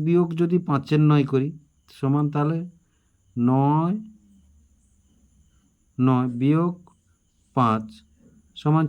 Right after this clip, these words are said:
চারের নয়। তাহলে এই চারের নয় অংশটা কে পেয়েছে? পরাজিত প্রার্থী। তাহলে চারের নয় পরাজিত প্রার্থী ভোট পেয়েছে বা বি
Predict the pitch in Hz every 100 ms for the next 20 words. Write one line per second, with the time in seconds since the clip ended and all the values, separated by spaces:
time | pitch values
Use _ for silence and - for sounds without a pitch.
0 | 156 135 117 113 101 104 120 143 147 139
1 | 156 156 - 135 147 156 165 165 151 175
2 | 175 - 170 165 175 - 214 220 - _
3 | _ _ _ _ _ _ _ _ 135 147
4 | 156 156 180 180 151 - 202 - _ _
5 | _ _ _ _ _ _ _ _ _ 143
6 | 143 143 139 131 147 156 156 180 220 -
7 | - _ _ _ _ _ _ _ _ _
8 | 98 98 _ _ _ _ _ _ _ _
9 | _ 123 135 151 165 175 202 202 185 180
10 | 196 165 123 110 - 95 90 - - _
11 | _ _ _ - 147 131 127